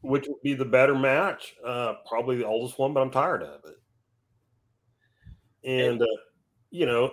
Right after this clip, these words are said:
Speaker 1: if you can bring in, so if you can bring in a, a Aldis versus Cardona match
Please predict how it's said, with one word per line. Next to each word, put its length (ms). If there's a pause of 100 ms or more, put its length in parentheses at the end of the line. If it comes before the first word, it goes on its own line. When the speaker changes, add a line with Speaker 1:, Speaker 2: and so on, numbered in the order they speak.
(100)
Speaker 1:
if 240
you 100
can 160
bring 240
in, 500 (1040)
so 320
if 180
you 60
can 120
bring 220
in 220
a, 260 (1700)
a 420 (840)
Aldis 420
versus 460
Cardona 640
match 600